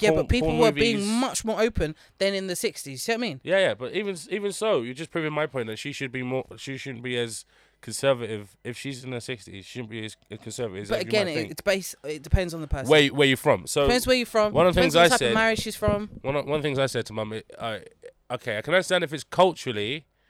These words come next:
Speaker 2: where she's from, that it's like, da, da, da,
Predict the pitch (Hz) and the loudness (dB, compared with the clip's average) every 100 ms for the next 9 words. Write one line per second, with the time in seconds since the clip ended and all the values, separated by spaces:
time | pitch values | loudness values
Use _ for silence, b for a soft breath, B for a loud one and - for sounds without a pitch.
0 | _ _ _ _ _ _ _ - 120 123 | _ _ _ _ _ _ _ -8 -4 -4
1 | - 117 - 143 123 117 - 107 104 78 | -4 -10 -2 2 2 0 -8 -8 -6 -8
2 | - - - 110 104 98 _ _ _ 127 | -10 -8 -8 -8 -6 -8 _ _ _ -4
3 | 117 113 117 104 | -2 0 0 -2